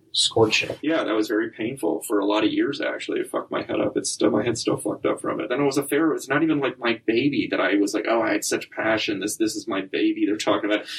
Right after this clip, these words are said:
Speaker 2: It's like, "Oh, God, yeah, why did I do it? I shouldn't have done it. I just did it for the opportunity," which is a big lesson that I would tell anyone: never do any, anything just for the opportunity, just because you think it could advance your career or something like that.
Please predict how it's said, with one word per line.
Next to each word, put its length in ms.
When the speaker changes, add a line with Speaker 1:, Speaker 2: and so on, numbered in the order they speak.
Speaker 2:
It's 140
like, 220
"Oh, 280
God, 320
yeah, 80
why 240
did 100
I 100
do 320
it? 60
I 60
shouldn't 320
have 100
done 200
it. 80
I 80
just 260
did 140
it 100
for 80
the 140
opportunity," 640
which 180
is 80
a 60
big 340
lesson 360
that 80
I 40
would 120
tell 160
anyone: 300
never 200
do 160
any, 180
anything 420
just 280
for 100
the 140
opportunity, 680
just 220
because 220
you 100
think 220
it 80
could 100
advance 460
your 100
career 560
or 60
something 340
like 220
that. 280